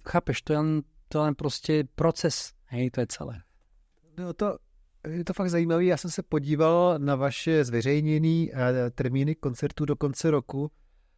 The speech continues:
Speaker 2: Čtyři pětiny jsou v Česku.
Speaker 1: Jo, jo.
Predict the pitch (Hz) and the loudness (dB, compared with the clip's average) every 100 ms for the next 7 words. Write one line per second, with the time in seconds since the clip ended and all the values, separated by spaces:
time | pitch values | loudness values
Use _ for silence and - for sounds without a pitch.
0 | _ _ _ _ _ - - - 151 143 | _ _ _ _ _ -14 -6 2 2 4
1 | 127 - 120 113 117 107 - - - - | 2 4 2 2 0 -2 -6 -10 -10 -8
2 | 98 92 127 165 | -8 -2 0 0